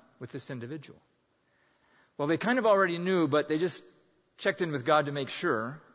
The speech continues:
And here's what God said to them. "And the Lord said to Moses, 'The man shall be put to death. All the congregation shall stone him with stones outside the camp.'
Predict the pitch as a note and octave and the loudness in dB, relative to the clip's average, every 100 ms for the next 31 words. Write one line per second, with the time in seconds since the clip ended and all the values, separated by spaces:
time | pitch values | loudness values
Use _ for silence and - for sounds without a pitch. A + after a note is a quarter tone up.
0 | _ _ _ _ C3 E3 D3+ C3+ C3+ C#3 | _ _ _ _ -8 -6 -4 -2 0 0
1 | - B2+ B2+ A2+ G#2 D3 D3 D3 F#3+ F#3 | -2 -8 -8 -10 -6 -4 -2 0 0 0
2 | F3 C#3+ C3 G#2+ G#2 D#3 F3 - _ - | -6 -4 -6 -6 -10 -16 -18 -20 _ -20
3 | - - - - C3 C#3 E3 D#3 F3 D#3 | -20 -20 -20 -10 -2 2 2 0 -2 -2
4 | D3+ - D3 - B2 G2+ D#3 D#3 - - | -2 -4 -8 -8 -18 -4 2 2 2 -12
5 | - - - - _ _ _ _ _ _ | -20 -20 -20 -20 _ _ _ _ _ _
6 | _ _ _ _ B2+ C#3+ D3+ D#3+ D3+ C#3+ | _ _ _ _ 0 0 0 0 0 0
7 | D3+ D3 D3+ - D3 B2 - D#3 D#3+ E3 | 0 -2 -8 -4 -2 -2 -2 0 0 -2
8 | D#3 C#3 - D#3 F3+ C#3 A#2+ C#3+ G#3 - | -4 -6 -2 -2 0 -4 0 0 2 0
9 | C#3 G#2 - C#3 G#2+ | 0 0 -10 -10 -10